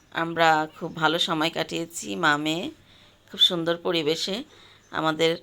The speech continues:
আহ, ভ্রমণ খুব ভালো হয়েছে। আমার বেবি খুব খাবার প্রিয়, সে যখনই,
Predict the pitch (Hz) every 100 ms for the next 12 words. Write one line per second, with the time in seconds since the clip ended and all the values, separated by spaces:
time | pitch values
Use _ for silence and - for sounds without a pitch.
0 | - - _ - 180 156 156 160 151 160
1 | 170 180 170 160 160 165 160 156 - 196
2 | 262 381 _ - _ _ _ - - 156
3 | 156 160 160 160 180 285 - _ _ _
4 | _ _ _ _ - 226 240 - _ _
5 | _ _ - _ - 202 190 190 196 190
6 | 220 311 - - - - - 180 185 180
7 | 175 196 196 226